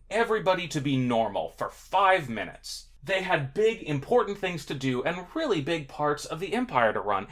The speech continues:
and lots of people attacking their borders, and if the bishops could just stop yelling at each other for five minutes,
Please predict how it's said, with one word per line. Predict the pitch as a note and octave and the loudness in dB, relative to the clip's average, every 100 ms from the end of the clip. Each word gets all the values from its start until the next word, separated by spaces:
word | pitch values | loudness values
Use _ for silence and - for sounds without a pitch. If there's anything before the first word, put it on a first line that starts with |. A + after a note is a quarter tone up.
| - - | -14 -2
and | D4+ D4 | -2 0
lots | C#4+ C#4+ C4+ | 0 0 0
of | - | -4
people | - G3 A3 F3+ | -4 -4 -2 0
attacking | F3 D#3 C3+ E3 | 0 -4 -6 -6
their | D#3+ F3+ | -4 -4
borders, | G3 B3+ D#3+ B2+ - - - | 0 0 2 0 -8 -20 -6
and | - G3 | 0 0
if | G#3+ C#4+ | 0 -4
the | - | -4
bishops | G#3 G#3+ G#3 - | 2 2 4 -2
could | - F3 | -2 -2
just | G3+ B3 | -2 -6
stop | - G#3+ D#3+ | -2 -2 -2
yelling | C3+ F#3 G#3 F#3+ | 0 4 6 4
at | C#3 | 0
each | A2+ - | -4 -6
other | G#2+ A#2 | -6 -6
for | B2+ G3+ | -4 -6
five | - - C#4 C4 | -4 0 0 0
minutes, | D#3 D3+ C#3+ - | -2 -4 -4 -6